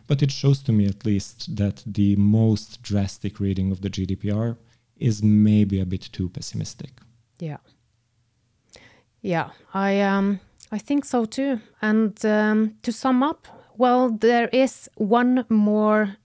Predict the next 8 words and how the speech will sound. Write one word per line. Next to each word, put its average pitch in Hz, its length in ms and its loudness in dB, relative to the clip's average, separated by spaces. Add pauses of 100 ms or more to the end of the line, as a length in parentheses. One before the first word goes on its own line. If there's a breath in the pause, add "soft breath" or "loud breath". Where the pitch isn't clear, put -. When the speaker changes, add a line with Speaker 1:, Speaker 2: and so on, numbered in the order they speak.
Speaker 2:
ruling, 220 800 0
uh, 185 320 -2
in 190 220 -2
the 185 100 -4
hands 185 480 -2
of 175 240 -4
the 175 320 0
court. 277 380 0